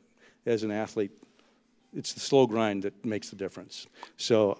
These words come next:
I, I started my, my contest training, the extra stuff, two years out. When most people give twelve to sixteen weeks, I was given, I, I took two years. Um, started my diet a year and a half out. But again,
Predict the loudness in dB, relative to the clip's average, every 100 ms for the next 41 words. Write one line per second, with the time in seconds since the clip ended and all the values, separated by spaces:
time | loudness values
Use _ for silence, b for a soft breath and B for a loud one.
0 | -6 -2 0 2 4 8 10 10 10 8
1 | 8 6 4 -4 0 2 4 4 2 0
2 | 2 4 2 -2 B B -4 -4 -4 -4
3 | -4 0 0 -2 -16 _ -6 0 2 0
4 | 0 -4 -6 _ 2 6 6 4 0 6
5 | 6 6 2 B B -4 2 2 2 -2
6 | -4 2 4 4 2 -2 -6 -4 -4 0
7 | 0 0 -6 -16 _ -16 -10 -8 -4 -4
8 | -4 -6 -4 -2 -2 -4 -10 -16 _ B
9 | B B B B B 0 2 0 -2 -2
10 | 4 8 8 8 8 8 6 4 -4 _
11 | _ _ _ 2 6 8 8 4 0 0
12 | -2 -4 -8 -2 4 6 6 6 4 0